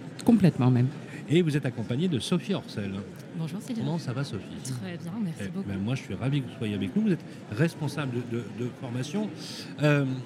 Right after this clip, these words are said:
Speaker 2: on va mettre un petit peu le, j'allais dire, euh,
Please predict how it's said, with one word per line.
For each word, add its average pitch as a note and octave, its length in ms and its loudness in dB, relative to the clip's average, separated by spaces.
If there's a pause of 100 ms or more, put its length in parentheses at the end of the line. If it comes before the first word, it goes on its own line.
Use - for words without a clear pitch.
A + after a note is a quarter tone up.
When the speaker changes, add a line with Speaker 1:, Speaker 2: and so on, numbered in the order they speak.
(500)
Speaker 2:
on C#3+ 80 2
va F#3 120 6
mettre G#3+ 200 0
un D#3 80 2
petit F3 180 -2
peu F#3+ 140 4
le, A#2 460 4 (580)
j'allais B2 240 0
dire, D3 240 -2
euh, G#2 300 -4